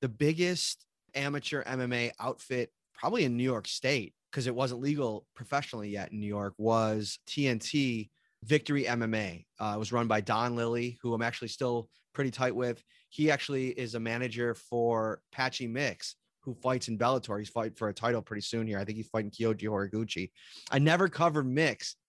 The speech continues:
there, but the guy that was a professional M M A fighter, the biggest guy in the area, Eric Herbert, he actually fought out of T N T too. And it was all right there in Tonawanda. Like, their, their headquarters were right over by Rainbow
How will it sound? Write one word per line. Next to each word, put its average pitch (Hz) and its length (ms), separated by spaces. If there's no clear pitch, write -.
there, 113 460
but 131 340
the 156 80
guy 156 340
that 143 180
was 160 480
a 165 60
professional 135 500
M 123 160
M 123 100
A 117 40
fighter, 120 420
the 120 80
biggest 143 380
guy 123 400
in 120 100
the 110 100
area, 123 380
Eric 123 240
Herbert, 123 400
he 156 220
actually 135 240
fought 120 280
out 110 140
of 101 80
T 120 160
N 110 100
T 110 200
too. 131 260
And 120 80
it 135 40
was 151 120
all 160 520
right 143 240
there 175 160
in 139 80
Tonawanda. 143 600
Like, 143 160
their, 131 180
their 135 100
headquarters 127 520
were 123 120
right 127 180
over 123 180
by 120 200
Rainbow 120 680